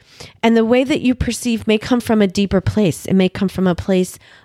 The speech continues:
of remembering you're a spiritual being having a human experience. It might come from a place of having moved through forgiveness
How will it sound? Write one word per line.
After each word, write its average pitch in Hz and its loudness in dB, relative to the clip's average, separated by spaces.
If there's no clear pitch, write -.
of 196 -4
remembering 220 2
you're 190 2
a 175 0
spiritual 160 -2
being 156 2
having 151 2
a 147 2
human 147 2
experience. 147 -4
It 214 2
might 214 2
come 240 0
from 220 0
a 202 2
place 196 0
of 180 -2
having 262 2
moved 254 2
through 247 0
forgiveness 233 -4